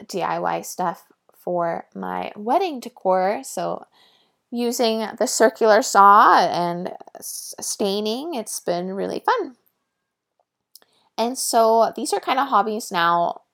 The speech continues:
um, the thrifting, the home improvement projects, and then the next three are hobbies that I'm kind of currently focusing on. And one right now is crocheting, actually. And my mom,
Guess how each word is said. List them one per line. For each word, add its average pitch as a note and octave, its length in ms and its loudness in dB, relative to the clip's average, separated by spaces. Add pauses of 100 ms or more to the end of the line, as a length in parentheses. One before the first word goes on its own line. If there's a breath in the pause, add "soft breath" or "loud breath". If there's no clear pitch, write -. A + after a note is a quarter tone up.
(100)
um, E3+ 420 -6 (120)
the F#3 100 -6
thrifting, G#3 500 -6
the G3 80 -8
home F#3+ 180 -6
improvement F#3+ 400 -6
projects, F3 460 -4
and F#3 140 -10
then F3+ 60 -10
the F3 100 -8
next - 400 -10 (320 soft breath)
three G#3 320 -4
are F#3+ 340 -2
hobbies G#3 380 -4
that F3+ 100 -2
I'm F3+ 180 -6 (100)
kind D#4+ 340 -8
of B3+ 120 -4
currently G3 680 -6
focusing F#3+ 500 -8
on. E3+ 320 -10 (320 loud breath)
And G#3 420 -6
one G#3 260 0
right G3+ 200 -2
now F3+ 280 4
is F#3 200 -4
crocheting, G3 880 -4
actually. - 580 -6 (460 loud breath)
And G3 580 0
my G3 280 -2
mom, G#3+ 520 -6